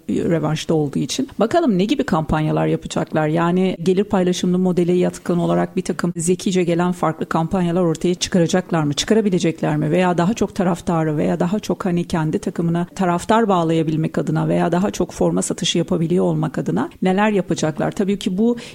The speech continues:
yapacakları stratejiler, pazarlama stratejileri sadece Türkiye içerisinde değil, yani yurt dışına açılıyor olması gerekiyor.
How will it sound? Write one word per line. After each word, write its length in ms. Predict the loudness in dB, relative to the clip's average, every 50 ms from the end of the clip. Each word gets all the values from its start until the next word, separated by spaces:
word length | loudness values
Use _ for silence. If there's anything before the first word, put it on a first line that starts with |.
| -4 -2
yapacakları 720 | 0 0 2 2 2 2 2 2 2 2 4 2 2 2
stratejiler, 760 | 0 -2 -2 -2 0 0 0 -2 -2 0 0 0 0 0 0
pazarlama 460 | 0 0 2 2 2 2 2 0 0
stratejileri 840 | -2 -4 -6 -2 -2 -2 0 0 -2 -2 -2 -2 -2 -2 0 -2 -2
sadece 460 | 0 0 0 2 2 2 0 0 0
Türkiye 380 | -2 -2 -4 -2 0 0 0 0
içerisinde 600 | 0 0 0 0 0 0 0 0 0 0 2 2
değil, 160 | 0 2 2 2 2
yani 280 | 2 2 2 2 2
yurt 240 | 2 2 2 0 0
dışına 360 | -2 -2 -2 -2 -2 -2 -2 -4 -6 -12 -20 -18 -8 -4
açılıyor 420 | -4 -2 -2 -2 0 0 2 2
olması 340 | 2 0 0 -2 -4 -2 -2
gerekiyor. 440 | -2 0 0 -2 -2 -2 -2 0